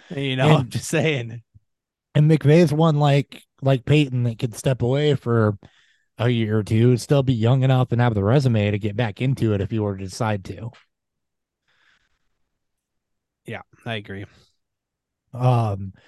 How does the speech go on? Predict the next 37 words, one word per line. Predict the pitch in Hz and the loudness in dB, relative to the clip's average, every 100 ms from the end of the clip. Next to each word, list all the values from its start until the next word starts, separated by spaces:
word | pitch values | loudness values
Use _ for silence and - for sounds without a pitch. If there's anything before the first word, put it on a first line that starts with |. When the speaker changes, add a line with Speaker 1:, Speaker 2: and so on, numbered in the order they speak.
| _ _ _ _ _ | _ _ _ _ _
Speaker 2:
then | 151 165 | 0 2
a | |
couple | 160 147 147 | 2 2 4
notes | 143 139 139 | 4 4 2
on | 127 | 0
if | 120 | -2
it, | 110 - | -6 -8
if | 117 - | -8 -4
he | 131 | -2
does | 135 135 | 2 2
step | - 135 117 | 0 -2 -2
away, | 123 123 120 117 104 | -2 0 0 -2 -4
Raheem | 113 104 131 | -4 -2 -2
Morris | 110 113 120 - | 0 0 0 -2
would | 117 | -6
be | 107 113 | -6 -4
in, | 107 107 107 _ _ _ _ | -4 -6 -10 _ _ _ _
in | 123 110 | -8 -8
contention, | - 113 123 113 117 | -6 -6 -6 -4 -4
which | 110 - | -4 -6
makes | 110 101 - | -8 -8 -8
sense. | 113 113 107 | -4 -2 -4
If | 101 | -6
he | 107 | -8
does | 98 104 98 | -6 -4 -4
stay, | - - 139 135 123 | -10 -2 2 2 2
Cliff | - 113 - | 2 -2 0
Kingsbury | 113 98 104 98 92 | -4 -4 -6 -6 -8
could | 104 | -10
join, | 98 98 98 | -8 -6 -6
and | 98 | -6
they | |
have | 95 | -6
an | 98 | -6
offensive | 95 - 95 95 | -6 -6 -6 -6
coordinator | 117 95 90 90 98 | -4 -4 -6 -16 -16
opening. | 104 - - | -18 -20 -20